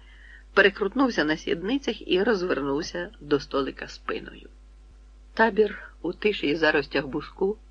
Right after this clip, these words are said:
лежав перед ним. Із заходу ще червоніла смужка на небі. Замість танців сьогодні піонерам показували фільм «Ласкаво просимо» або «Стороннім вхід заборонено»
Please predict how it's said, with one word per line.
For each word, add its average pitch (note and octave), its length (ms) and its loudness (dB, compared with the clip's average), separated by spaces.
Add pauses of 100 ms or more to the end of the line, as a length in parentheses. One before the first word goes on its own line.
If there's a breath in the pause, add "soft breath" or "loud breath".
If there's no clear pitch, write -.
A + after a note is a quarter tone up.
лежав C3+ 440 2
перед C3 380 -2
ним. - 160 -12 (1080 loud breath)
Із E3 160 4
заходу E3+ 480 -2
ще E3 320 0
червоніла E3 580 -2
смужка - 440 -6
на B2+ 120 -6
небі. B2 420 -10 (640)
Замість D3+ 420 -2
танців F3+ 400 -2 (400 loud breath)
сьогодні F#3+ 360 2
піонерам E3 500 -2
показували D#3 600 2
фільм D3+ 380 -2 (380 loud breath)
«Ласкаво D3 540 2
просимо» D#3 520 -2
або C3 460 0 (180 soft breath)
«Стороннім D3+ 760 0
вхід - 340 -2
заборонено» C#3+ 720 -2